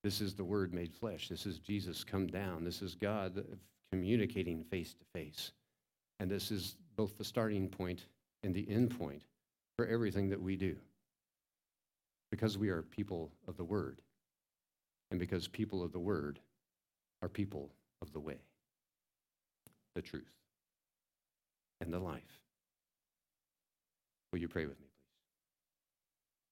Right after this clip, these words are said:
please? God, thank you for your Son, Jesus Christ, the way, the truth,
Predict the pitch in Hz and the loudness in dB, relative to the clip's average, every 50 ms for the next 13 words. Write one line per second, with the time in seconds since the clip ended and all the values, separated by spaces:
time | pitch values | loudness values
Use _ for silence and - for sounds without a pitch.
0 | _ _ _ _ _ _ _ - - - - - 92 87 85 92 92 98 - 98 | _ _ _ _ _ _ _ -20 -20 -8 -2 0 0 2 2 2 0 0 0 -2
1 | 87 - 101 92 87 87 - - 101 92 90 85 90 92 80 78 78 - - - | -2 0 0 2 2 2 2 2 2 2 2 2 0 -2 -4 -4 -8 -12 -10 -6
2 | - 90 82 80 - - - 92 82 87 90 90 87 82 87 - - 110 98 80 | -4 -4 -4 -4 -6 -6 -4 -2 0 2 2 2 0 -2 -4 -6 -2 -2 -2 -2
3 | - - - | -2 -6 -14